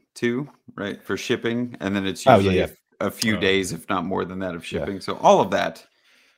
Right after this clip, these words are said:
Speaker 1: kind of adds to some fermentation.
Speaker 3: Unpasteurized.
Speaker 2: Yeah.
Speaker 1: Yeah.
Speaker 2: That's
Speaker 3: Unhomogenized.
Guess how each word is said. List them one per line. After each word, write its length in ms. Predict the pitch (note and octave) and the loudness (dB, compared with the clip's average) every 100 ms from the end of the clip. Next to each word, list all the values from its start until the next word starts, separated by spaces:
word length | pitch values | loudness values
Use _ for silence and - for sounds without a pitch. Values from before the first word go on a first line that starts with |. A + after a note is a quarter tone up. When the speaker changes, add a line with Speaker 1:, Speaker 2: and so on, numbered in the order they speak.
| _ | _
Speaker 1:
kind 180 | - G2 | -6 -2
of 160 | F2 - | -4 -4
adds 260 | F#2+ F2+ - | -4 -4 -6
to 140 | F#2+ | -8
some 240 | E2+ F2 E2+ | -8 -8 -6
fermentation. 560 | G#2+ F#2 F2 D3 C#3+ | -6 -2 6 8 8
Speaker 3:
Unpasteurized. 880 | C#3 A#2+ E2 G#2+ G2 F#2 F2+ F2 - A#2 | 8 6 6 2 2 2 -4 -10 -10 -4
Speaker 2:
Yeah. 180 | F2 F#3+ | -4 -2
Speaker 1:
Yeah. 160 | C4+ A3+ | -4 2
Speaker 2:
That's 420 | C3 C3 B2+ B2 | 2 6 6 8
Speaker 3:
Unhomogenized. 960 | A2+ G#2+ G#2+ G2 F#2 F2+ F2 - - | 6 4 0 0 0 -2 -8 -12 -14